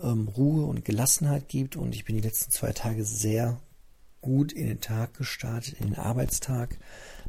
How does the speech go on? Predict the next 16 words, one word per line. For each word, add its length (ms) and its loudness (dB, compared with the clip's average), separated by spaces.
ähm, 300 4
weil 160 4
ich 180 -2
einfach 260 -4
vorher, 800 0
ähm, 400 -2
ja, 160 4
noch 160 0
mal 120 2
irgendwie 540 -2
geputzt 480 10
habe. 320 -2
Das 160 -8
klingt 340 -4
irgendwie 280 -6
total, 540 -6